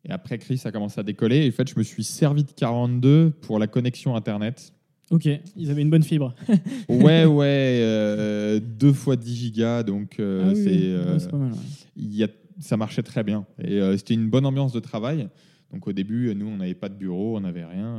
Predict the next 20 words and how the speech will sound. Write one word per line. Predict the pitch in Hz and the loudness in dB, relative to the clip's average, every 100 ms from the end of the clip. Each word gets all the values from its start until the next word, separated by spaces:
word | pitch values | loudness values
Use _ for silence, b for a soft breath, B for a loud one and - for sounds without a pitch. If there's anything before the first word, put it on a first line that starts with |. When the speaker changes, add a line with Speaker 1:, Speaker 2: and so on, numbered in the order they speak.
| 90 | -10
Speaker 1:
Euh, | 80 | -10
moi, | 95 | -14
je, | - | -16
je | - - - - - - - - - _ - | -20 -20 -20 -20 -20 -20 -20 -20 -20 _ -20
m'en | |
servais | - - 92 104 | -18 -14 -6 -4
de, | 98 92 123 110 - b b b b b - | -2 -4 -6 -10 -16 b b b b b -8
de | 90 | -8
coworking, | - 95 98 - 104 95 | -4 -4 -4 -6 -8 -8
quoi. | - - _ _ 123 | -12 -18 _ _ -12
Speaker 2:
Ok. | 117 107 | -8 -10
<laughs> | - - 214 175 170 151 123 b 117 b b _ - | -10 -2 -2 0 -6 -8 -12 b -20 b b _ -12
Euh, | - 120 | -10 -8
utile. | 123 - 131 151 - B B - | -10 -6 -4 -4 -8 B B -8
Euh, | 127 127 123 123 123 123 123 127 98 151 | -4 -2 -2 -4 -4 -4 -6 -8 -10 -8
donc | 147 139 | -6 -2
parlons | 170 175 | 0 2
de | 180 147 | 2 0
Crisp | - 170 - 143 | -2 -6 -6 -10
maintenant. | 131 127 135 156 | -8 -6 -6 -6